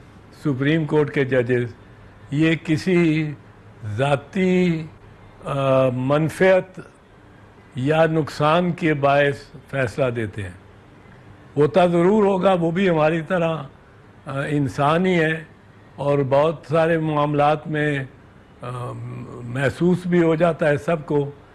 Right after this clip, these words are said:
पर ये एक, आ, उनका वक़ार रखने के लिए ये नहीं कि सा-, उनको मैलिस, मैलाफाइड्स जो है, मैलिस या बदनीयती,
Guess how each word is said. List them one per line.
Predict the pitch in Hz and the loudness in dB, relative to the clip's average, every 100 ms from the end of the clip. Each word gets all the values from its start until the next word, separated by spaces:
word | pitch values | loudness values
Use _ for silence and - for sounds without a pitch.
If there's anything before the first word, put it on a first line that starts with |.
| - - - - - | -20 -20 -20 -6 0
पर | 160 | 2
ये | 165 175 196 202 180 185 196 | 2 2 4 4 2 2 0
एक, | 190 185 | -2 -2
आ, | 175 165 165 156 - - - - - 170 | 0 2 0 -6 -16 -20 -20 -20 -14 -6
उनका | 170 175 180 | -2 2 2
वक़ार | 151 151 - 175 196 | 4 0 0 0 2
रखने | 185 170 151 165 165 | 2 0 0 -2 0
के | 165 | 0
लिए | 143 143 131 131 - - - - - - | 0 0 -2 -4 -10 -20 -20 -20 -20 -8
ये | 147 180 | -2 0
नहीं | 185 196 | 0 -2
कि | 185 160 | -2 -4
सा-, | 135 165 170 | 0 2 2
उनको | 175 175 180 | -2 -2 -2
मैलिस, | 151 143 151 175 202 - | -2 0 2 2 -2 -4
मैलाफाइड्स | 147 147 156 190 180 - 151 170 151 123 | -6 -4 0 0 -2 0 0 0 -2 -8
जो | 127 135 | -8 -4
है, | 135 | -4
मैलिस | 120 120 147 165 151 - | -4 -2 0 0 -2 -6
या | 127 135 | -8 -6
बदनीयती, | 123 139 143 147 185 202 - 139 107 | -4 -4 -2 -2 0 0 -2 -4 -4